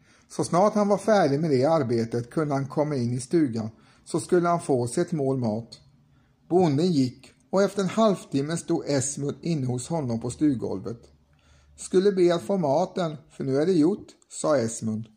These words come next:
Och när bonden och hans hustru häpna tittade ut genom fönstret,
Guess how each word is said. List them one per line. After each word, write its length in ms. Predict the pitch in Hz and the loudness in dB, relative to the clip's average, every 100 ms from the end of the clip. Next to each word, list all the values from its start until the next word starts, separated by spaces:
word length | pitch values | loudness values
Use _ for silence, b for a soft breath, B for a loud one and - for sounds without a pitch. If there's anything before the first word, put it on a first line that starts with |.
| _ _ _ _ _ b b b b | _ _ _ _ _ b b b b
Och 120 | 127 | -2
när 120 | 135 127 | 0 2
bonden 480 | 147 175 127 123 | 4 4 2 2
och 60 | 156 | 2
hans 320 | 160 151 - | 2 0 0
hustru 360 | 185 - - 127 | 0 0 -4 -6
häpna 580 | 120 170 156 - 123 123 | 0 2 2 0 -4 -4
tittade 360 | 156 139 165 | -6 -2 0
ut 200 | 131 120 | 0 0
genom 200 | 127 135 | -4 -4
fönstret, 540 | 123 123 107 - 117 | -4 -4 -4 -8 -10